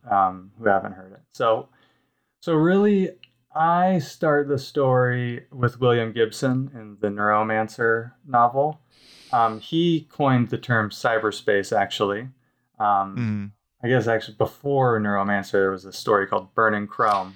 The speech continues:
Speaker 1: but, uh, he defines cyberspace.
Speaker 2: Have you read it, by the way?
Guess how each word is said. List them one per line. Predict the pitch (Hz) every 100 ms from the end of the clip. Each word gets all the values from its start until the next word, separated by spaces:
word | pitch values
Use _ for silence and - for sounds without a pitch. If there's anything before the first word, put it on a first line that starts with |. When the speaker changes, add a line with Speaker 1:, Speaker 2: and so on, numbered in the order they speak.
| 101
Speaker 1:
but, | 117 110
uh, | 110 101 98 92 _ _ _ _ _ _
he | _ 170 165
defines | 156 131 151 131 123 -
cyberspace. | 190 165
Speaker 2:
Have | 139
you | 139 143
read | 160 175
it, | 127
by | 120 110
the | 104
way? | 101 98